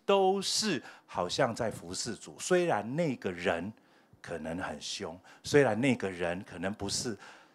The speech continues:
比你更好，可是你服侍他是因为主的缘故。这边还有另外一个概念，就是其实我们顺服这个人，我们爱这个人，其实你不单单只是爱这个人，更，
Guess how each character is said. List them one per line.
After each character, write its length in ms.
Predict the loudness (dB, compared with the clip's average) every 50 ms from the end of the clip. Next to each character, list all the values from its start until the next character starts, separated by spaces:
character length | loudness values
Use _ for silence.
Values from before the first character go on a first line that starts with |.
| _ _ _ _ _ _ _
比 140 | -8 -6 -2
你 140 | -2 -2 2
更 180 | 2 0 0 0
好， 320 | -4 -10 -12 -12 -14 -16 _ _ -6
可 100 | -4 0
是 180 | 2 2 2
你 240 | 2 2 0 -2 -2
服 320 | -2 -2 -2 0 0 0 2
侍 280 | 0 2 2 2 2
他 280 | 2 2 2 2 0 -2
是 240 | -4 -4 -6 -8 -8 -4
因 300 | 0 2 2 4 4 6
为 200 | 4 4 4 0 -6 -18 _ _ _ _
主 240 | -12 -10 -10 -10 -8
的 120 | -8 -8
缘 180 | -6 -6 -10 -10 -12 -16 -20
故。 120 | -20 -20 -20 _ _ _ _ _ _ _ _ _ _ _ _ _ _ _ _ _ _ _ _ _ _ _ _ _ _ -4 0
这 100 | 4 8
边 140 | 8 10
还 80 | 10 10
有 120 | 10 10
另 140 | 8 6 6
外 120 | 6 4 4
一 20 |
个 100 | 4 0 0
概 240 | 4 6 6 6 4
念， 200 | 2 0 0 0
就 140 | 0 0
是 180 | -2 0 -4 -4 -4 -6 -12 -12 -4 4
其 120 | 4 6
实 140 | 10 12 12
我 140 | 12 12 12
们 180 | 12 12 6
顺 240 | 4 4 4 4 4
服 160 | 2 -6 -4
这 160 | -2 0 -2
个 160 | 0 0 -2 -4
人， 260 | -2 -4 -4 -4 -6 -10 -14 -12 -4
我 100 | -2 0
们 160 | 2 2 2 2
爱 180 | 2 0 0 0
这 140 | 2 0 0
个 120 | 0 -2
人， 220 | -6 -6 -6 -8 -10 -16 -20 -20 _ _ _ _ _ _ _ -6
其 120 | 0 0 2
实 120 | 4 4 4
你 100 | 4 4
不 100 | 4 4
单 160 | 4 6 8
单 140 | 8 8 6
只 100 | 6 2
是 120 | -2 0
爱 180 | 2 2 2 4
这 100 | 4 4
个 100 | 4 4
人， 200 | 2 2 2 6
更， 220 | 8 10 10 10